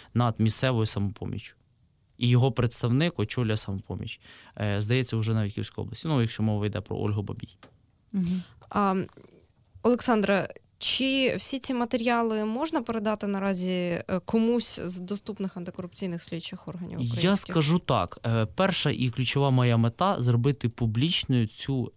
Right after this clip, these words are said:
Speaker 1: схему. Навіть не притягнені до відповідальності. Тому що наразі таких, е, кардинальних зловживань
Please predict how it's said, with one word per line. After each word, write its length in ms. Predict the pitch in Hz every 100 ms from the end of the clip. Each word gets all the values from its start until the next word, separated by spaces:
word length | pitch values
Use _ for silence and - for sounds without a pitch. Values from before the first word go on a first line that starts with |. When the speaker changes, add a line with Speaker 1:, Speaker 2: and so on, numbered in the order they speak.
| -
Speaker 1:
схему. 600 | - - 127 113 98 107 - _ _ _ _ _ _ -
Навіть 420 | 135 160 147 127
не 200 | 131 131
притягнені 520 | 117 123 143 135 127
до 100 | 117
відповідальності. 600 | 117 113 113 107 95 107 -
Тому 220 | 120 123
що 140 | -
наразі 460 | 113 127 170 185 123 - -
таких, 400 | - 120 147 127 - -
е, 160 | 120
кардинальних 600 | 117 131 131 139 123 110
зловживань 680 | 107 127 117 110 107 143 190